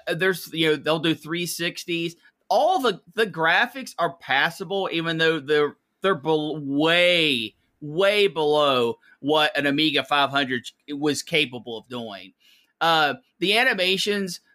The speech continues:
<laughs> they're not smooth, but they're not jerky either. Uh, because of how you sl-, slowly build up speed, it looks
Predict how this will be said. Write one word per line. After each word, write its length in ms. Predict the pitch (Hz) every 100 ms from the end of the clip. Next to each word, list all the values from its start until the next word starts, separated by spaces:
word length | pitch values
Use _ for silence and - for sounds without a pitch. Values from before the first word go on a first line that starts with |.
| _
<laughs> 280 | 156 - -
they're 120 | 214
not 320 | 220 262 - -
smooth, 680 | - 180 185 208 226 220 175
but 120 | 185
they're 100 | 185
not 220 | 190 - 147
jerky 460 | - 151 160 165 190 180 139 139
either. 360 | 160 196 208 208 _ _ _
Uh, 220 | 165 160 156
because 520 | 185 - 202 254 226
of 100 | 175
how 120 | 175
you 220 | 180 170
sl-, 420 | - - - 165 - _ _ -
slowly 760 | - - 175 180 202 175 185
build 300 | 139 156 160
up 180 | 156 -
speed, 640 | - - 147 156 175 170 - _ _ -
it 220 | 202 -
looks 560 | 175 165 202 - -